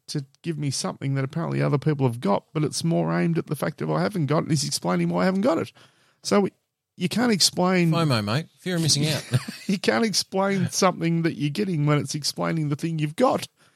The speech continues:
Speaker 1: that you
Speaker 2: Well,
Speaker 1: haven't had that you've
Speaker 2: you
Speaker 1: now
Speaker 2: can.
Speaker 1: got now.
Speaker 2: Come on.
Speaker 1: Anyway, righto. "I am sure you and your family would benefit greatly from a Mister S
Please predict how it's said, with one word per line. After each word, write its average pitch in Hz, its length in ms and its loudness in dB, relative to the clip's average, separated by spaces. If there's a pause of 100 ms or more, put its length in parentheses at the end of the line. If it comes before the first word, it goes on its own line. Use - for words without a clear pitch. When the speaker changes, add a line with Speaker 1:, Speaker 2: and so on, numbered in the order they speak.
(200)
Speaker 1:
that - 80 -4
you - 80 2
Speaker 2:
Well, 170 80 8
Speaker 1:
haven't 175 240 6
had 190 340 4
that 180 120 0
you've 170 80 2
Speaker 2:
you 185 80 2
Speaker 1:
now 190 120 4
Speaker 2:
can. 294 260 6
Speaker 1:
got 247 60 6
now. 226 260 6 (240)
Speaker 2:
Come 226 260 -2
on. 95 280 -2
Speaker 1:
Anyway, 160 560 2 (300)
righto. 202 220 6 (880)
"I 175 140 6
am 165 100 8
sure 226 600 6
you 147 280 6
and 139 100 8
your 135 160 6
family 113 500 0
would 101 260 -2
benefit 110 480 2
greatly 107 460 -2 (580)
from 117 180 2
a 98 80 6
Mister 135 460 2 (340)
S - 420 0